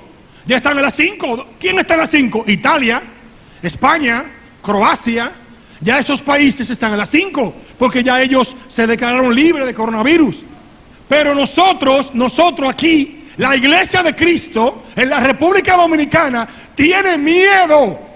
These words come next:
de pasar la etapa tres. Mientras que ya aquellos que no son de Cristo,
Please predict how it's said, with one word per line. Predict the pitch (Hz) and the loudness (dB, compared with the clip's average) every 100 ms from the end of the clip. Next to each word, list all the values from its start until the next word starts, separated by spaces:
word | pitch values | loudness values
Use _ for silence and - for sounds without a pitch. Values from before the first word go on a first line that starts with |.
| - - | -14 -4
de | 262 | -2
pasar | - 254 - 339 285 | 0 -2 0 0 0
la | 269 | -4
etapa | - 311 302 285 | -2 -4 -4 -2
tres. | 302 392 370 - - - - - - - - - - - - | 0 2 2 0 -2 -4 -12 -20 -20 -20 -20 -20 -20 -20 -4
Mientras | 226 269 277 277 | 0 0 0 -2
que | 262 | -2
ya | 247 302 | 0 0
aquellos | - 349 311 269 | 0 0 0 0
que | 269 | 0
no | 285 | -2
son | 302 339 359 | 2 2 2
de | 349 | 0
Cristo, | - 330 277 - 254 - | 0 0 0 0 0 -2